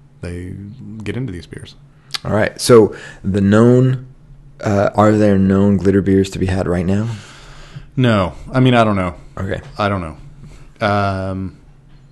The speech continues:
Speaker 2: But this
Speaker 1: I,
Speaker 2: was
Speaker 1: I think because they're, because they're so difficult to produce and they're not even produced in, like, ten barrel batches, you're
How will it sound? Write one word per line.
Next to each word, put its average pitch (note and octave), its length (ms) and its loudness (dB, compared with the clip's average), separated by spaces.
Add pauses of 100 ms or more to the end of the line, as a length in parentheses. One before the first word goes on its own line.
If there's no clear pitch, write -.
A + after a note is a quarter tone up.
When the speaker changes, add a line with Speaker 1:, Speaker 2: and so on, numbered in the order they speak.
(140)
Speaker 2:
But F#2 240 4
this A2 160 4
Speaker 1:
I, - 100 -4
Speaker 2:
was G#2 80 8
Speaker 1:
I G2+ 120 6
think D#3+ 160 2
because B2+ 280 0
they're, A2 180 0
because - 460 -6
they're G#2+ 80 -2
so C3+ 160 2
difficult A#2 320 -2
to - 80 -20
produce G2+ 340 -6
and G#2 100 -8
they're F#2+ 80 -6
not G#2 180 -2
even G2 140 -4
produced G2+ 400 -8
in, F2+ 280 -10
like, F#2+ 160 -14
ten G2 180 -8
barrel F2+ 200 -10
batches, F2+ 580 -12
you're G2 160 -10